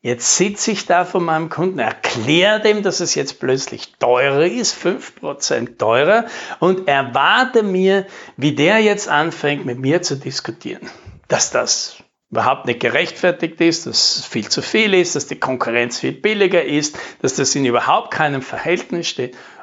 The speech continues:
und so weiter.“ Und dann male ich mir diese Argumente im Kopf du-, ah, aus und, und irgendwo tief drin, tief drin in mir sitzt einer, der sagt, „Lieber Kunde, du hast recht.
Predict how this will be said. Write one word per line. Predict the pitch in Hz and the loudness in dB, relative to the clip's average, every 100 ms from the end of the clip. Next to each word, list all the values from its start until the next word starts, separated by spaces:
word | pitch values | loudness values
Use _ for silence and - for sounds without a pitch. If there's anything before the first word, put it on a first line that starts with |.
| - | 2
und | 226 240 | 2 2
so | 233 - 175 165 | 0 0 0 2
weiter.“ | 127 127 131 | 2 2 0
Und | 127 | 0
dann | 160 170 | 0 0
male | 151 156 208 262 262 | 2 4 4 4 4
ich | 247 | 2
mir | 208 190 185 | 2 2 0
diese | 180 - 160 | -2 0 2
Argumente | 156 156 139 147 175 | 2 0 0 0 0
im | 139 | -4
Kopf | 135 143 143 - | -4 -6 -6 -6
du-, | 156 - - - | -4 -4 -8 -4
ah, | 143 - - 123 139 | 0 0 0 0 0
aus | 277 - | 0 -6
und, | 175 - - - - - - - - | -10 -12 -16 -16 -18 -20 -20 -20 -6
und | 127 135 | -4 2
irgendwo | 151 220 220 214 160 175 | 4 6 4 2 2 2
tief | 180 160 165 175 - | 2 2 2 2 -2
drin, | - 123 - - - - - - _ _ _ _ | -2 -2 -2 -10 -18 -18 -20 -20 _ _ _ _
tief | 156 214 220 | 4 4 2
drin | - 170 175 | 0 2 2
in | 180 151 | 0 -2
mir | 123 131 170 190 196 | 0 2 2 2 -2
sitzt | - - 190 - - | -2 -2 -2 -2 0
einer, | 151 165 156 | 2 0 -2
der | 127 | -2
sagt, | 123 127 123 - - | -2 -2 -4 -6 -10
„Lieber | - 214 208 | 0 2 4
Kunde, | 190 196 202 185 | 2 0 2 2
du | 170 156 | 0 -4
hast | 156 - | -8 -8
recht. | 113 120 - - | -8 -8 -10 -20